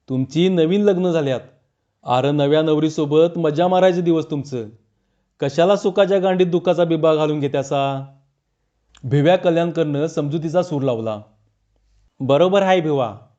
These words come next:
मी म्हणतो एकाची परीक्षा घ्यायची कशाला?"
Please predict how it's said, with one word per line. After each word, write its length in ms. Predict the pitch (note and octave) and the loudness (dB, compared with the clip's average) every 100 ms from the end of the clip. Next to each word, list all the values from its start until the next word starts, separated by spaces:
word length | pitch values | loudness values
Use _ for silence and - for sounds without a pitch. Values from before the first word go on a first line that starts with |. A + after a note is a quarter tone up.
| _ _ | _ _
मी 180 | A#2+ E3+ | -6 -2
म्हणतो 440 | F#3 E3 D3+ E3 | -2 -2 0 2
एकाची 440 | F#3 F3 F#3 F3+ G3 | 2 2 0 0 -2
परीक्षा 360 | F#3+ F#3 G3+ | -2 -2 -2
घ्यायची 420 | F3 E3 G3 G#3 | -2 0 0 0
कशाला?" 640 | G#3 F3+ E3+ D#3+ D#3+ D#3+ | -2 -2 0 2 2 2